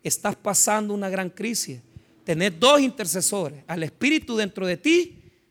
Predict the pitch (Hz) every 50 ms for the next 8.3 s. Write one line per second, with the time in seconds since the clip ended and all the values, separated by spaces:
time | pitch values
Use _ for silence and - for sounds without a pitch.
0 | _ _ - 151 147 143 - _ - 190 196 220 190 - - - 208 180 151 _
1 | _ _ _ _ _ _ _ 151 156 156 143 139 - - 160 - _ - 175 170
2 | 165 160 165 165 _ _ _ _ _ - - 127 - - 147 147 147 139 131 143
3 | 160 175 165 170 - 180 170 160 151 - - 165 135 143 135 131 143 _ _ _
4 | _ _ _ _ _ _ _ _ _ _ - - 147 131 - 151 131 127 - 147
5 | 139 131 147 170 180 175 170 175 170 160 _ _ _ _ _ _ _ _ _ -
6 | 143 131 _ - 147 147 143 135 135 151 190 208 208 208 214 190 - _ _ _
7 | _ _ _ _ _ _ _ _ _ _ _ - 147 139 131 127 123 - 139 139
8 | _ _ _ _ - -